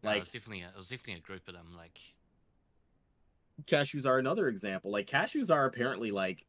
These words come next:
Speaker 2: really poisonous until you, until you boil them. And then they're
Speaker 1: Really?
Speaker 2: okay.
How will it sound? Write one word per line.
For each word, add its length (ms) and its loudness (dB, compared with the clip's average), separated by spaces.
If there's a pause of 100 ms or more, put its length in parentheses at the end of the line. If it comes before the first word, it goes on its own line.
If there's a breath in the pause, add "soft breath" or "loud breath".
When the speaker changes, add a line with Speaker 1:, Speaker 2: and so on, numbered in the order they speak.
Speaker 2:
really 280 2
poisonous 480 -2
until 340 -2
you, 260 -4 (120)
until 260 -6
you 140 -4
boil 260 0
them. 160 -14 (340)
And 160 6
then 100 6
they're 100 6
Speaker 1:
Really? 80 6
Speaker 2:
okay. 280 -6